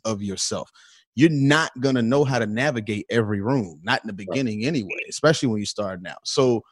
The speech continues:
Speaker 1: this goes back to just the whole, you gotta get started. There's no way to actually learn everything until you kinda cut your teeth on some of that stuff. So get rid of that thought process anyway. You're
Speaker 2: Right.
Speaker 1: not gonna know everything.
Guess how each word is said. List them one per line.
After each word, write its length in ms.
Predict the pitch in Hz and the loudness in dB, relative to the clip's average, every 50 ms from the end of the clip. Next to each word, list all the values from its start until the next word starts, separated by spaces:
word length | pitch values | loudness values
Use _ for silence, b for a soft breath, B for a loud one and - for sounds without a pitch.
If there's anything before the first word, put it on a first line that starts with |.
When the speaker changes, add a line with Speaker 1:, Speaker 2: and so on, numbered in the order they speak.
| _ _ _ _ _ - | _ _ _ _ _ -2
Speaker 1:
this 200 | 151 160 196 196 | 4 6 6 6
goes 200 | 202 226 214 185 | 8 8 8 8
back 220 | 156 143 156 143 131 | 8 6 4 4 4
to 100 | - 147 | 2 0
just 200 | 127 135 - - | 0 0 0 0
the 40 | 131 | 2
whole, 320 | 123 143 139 131 123 110 82 | 6 8 8 8 8 6 4
you 160 | 92 107 117 | 2 0 2
gotta 240 | 107 131 135 135 127 | 4 6 6 6 4
get 200 | 113 107 120 - | 2 0 -2 -2
started. 440 | - - - - 135 123 98 82 - | -2 -2 0 2 2 2 2 0 -6
There's 160 | - 104 110 113 | -6 -4 0 2
no 140 | 127 139 | 4 6
way 140 | 143 143 139 127 | 8 8 8 8
to 40 | |
actually 300 | 123 123 123 117 - - 107 | 8 6 4 2 0 -2 0
learn 220 | 113 127 135 127 | 0 2 2 4
everything 460 | 120 113 113 113 - 113 110 107 101 | 4 2 2 0 0 -2 -2 -2 -4
until 280 | 87 104 98 - 123 123 | -6 -6 -4 0 2 2
you 140 | 113 110 104 | 2 2 0
kinda 240 | - 120 110 104 101 - | -2 -2 -4 -4 -6 -6
cut 240 | - 120 107 - - | -6 -6 -6 -6 -6
your 80 | 101 - | -2 0
teeth 200 | - 131 151 143 - | 2 2 2 0 -4
on 120 | 104 98 | -10 -10
some 200 | - - 90 85 85 | -10 -10 -10 -12 -12
of 60 | 76 | -12
that 100 | - - | -12 -14
stuff. 200 | - - 73 - - | -12 -12 -12 -10 -6
So 120 | - 120 | -6 -6
get 260 | 110 107 120 226 214 170 | -2 4 4 4 6 8
rid 160 | 180 190 185 | 10 10 10
of 80 | 175 147 | 10 10
that 160 | 147 147 - - 135 | 8 6 6 4 4
thought 180 | 131 117 - | 4 4 2
process 480 | - 117 113 107 - - 104 101 - - | 2 0 0 0 0 -4 -6 -6 -8 -10
anyway. 300 | 98 95 82 69 71 - - _ b b b b b | -12 -12 -12 -12 -12 -14 -14 _ b b b b b
You're 120 | b 143 147 | b 8 8
Speaker 2:
Right. 120 | 160 160 | 8 6
Speaker 1:
not 200 | 165 170 120 135 | 6 4 2 0
gonna 160 | 139 120 123 | -2 0 0
know 160 | 120 120 117 113 | 2 2 2 2
everything. 360 | 107 92 95 92 - 90 | 0 -2 -6 -12 -14 -16